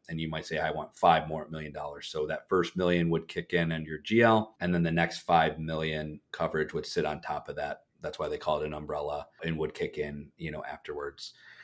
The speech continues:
You know, on those, a lot of times that coverage amount, these coverages, these policies are dictated by your bank.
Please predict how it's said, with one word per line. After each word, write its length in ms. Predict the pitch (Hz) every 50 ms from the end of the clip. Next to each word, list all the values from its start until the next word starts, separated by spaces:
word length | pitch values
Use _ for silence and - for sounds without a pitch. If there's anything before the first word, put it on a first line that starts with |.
| - - - - - - - _ _ _ -
You 160 | - 87 87
know, 240 | 82 82 - 78 - - _ _ _ _ _ _ -
on 260 | 107 98 101 104 110
those, 300 | 117 117 120 127 127 127
a 80 | - -
lot 340 | 92 87 87 87 92 98 113
of 100 | 113 110
times 360 | - 107 107 107 104 87 -
that 380 | 92 90 90 92 90 - - _ - -
coverage 420 | - - 98 92 107 107 104 101
amount, 580 | 107 101 101 98 101 101 101 101 101 101 101 -
these 220 | - 87 85 85 -
coverages, 760 | - 95 95 90 98 98 92 87 98 98 98 95 92 87 -
these 160 | 87 85 -
policies 440 | - 82 85 90 87 - 104 95 -
are 140 | - 85 80
dictated 480 | 78 95 90 - - 98 87 85 80
by 80 | 80 80
your 140 | 76 76 73
bank. 420 | - 82 67 - - - -